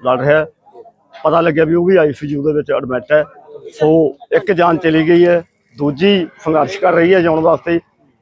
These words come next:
ਕੱਲ੍ਹ ਨੂੰ ਉਹਦਾ ਰਿਜ਼ਲਟ ਪਤਾ ਨਹੀਂ ਕੀ ਹੁੰਦਾ ਹੈ। ਕੱਲ੍ਹ ਅਸੀਂ ਠੇਕੇਦਾਰ ਨੂੰ ਫੋਨ ਲਾਇਆ ਸੀ, ਕਹਿੰਦੇ ਟਿੰਕੂ ਜੀ ਇਹਦਾ ਨਾਂ, ਉਹਨੇ ਚਾਰ ਵਜੇ ਆਉਣ ਦਾ ਵਾਅਦਾ ਕੀਤਾ ਸੀ, ਪਰ ਨਾ ਹੀ ਠੇਕੇਦਾਰ,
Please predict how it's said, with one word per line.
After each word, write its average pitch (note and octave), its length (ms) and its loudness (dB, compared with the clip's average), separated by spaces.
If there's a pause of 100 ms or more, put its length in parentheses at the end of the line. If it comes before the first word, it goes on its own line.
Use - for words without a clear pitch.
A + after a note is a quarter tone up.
(720)
ਕੱਲ੍ਹ G#3 180 0
ਨੂੰ G#3 140 2
ਉਹਦਾ F#3+ 280 2
ਰਿਜ਼ਲਟ E3 240 0
ਪਤਾ D3+ 240 -4
ਨਹੀਂ D3+ 100 -6
ਕੀ D3 160 -8
ਹੁੰਦਾ A2 200 -8
ਹੈ। F#2+ 60 -20 (720)
ਕੱਲ੍ਹ G#3 240 2
ਅਸੀਂ F#3+ 160 0
ਠੇਕੇਦਾਰ F3+ 380 0
ਨੂੰ F#3 180 -2
ਫੋਨ F3 180 -2
ਲਾਇਆ D3+ 200 2
ਸੀ, D#3+ 240 -4
ਕਹਿੰਦੇ E3+ 720 -4 (420)
ਟਿੰਕੂ F3 360 0
ਜੀ F#3+ 140 4
ਇਹਦਾ F#3 220 4
ਨਾਂ, D#3+ 220 0 (480)
ਉਹਨੇ G3 180 2
ਚਾਰ F3 260 2
ਵਜੇ F3+ 180 2
ਆਉਣ E3+ 160 0
ਦਾ E3+ 100 2
ਵਾਅਦਾ F3 240 0
ਕੀਤਾ D#3 240 -6
ਸੀ, E3+ 80 0
ਪਰ E3 300 0 (280)
ਨਾ D3 260 0
ਹੀ F#3+ 120 2
ਠੇਕੇਦਾਰ, D#3+ 560 0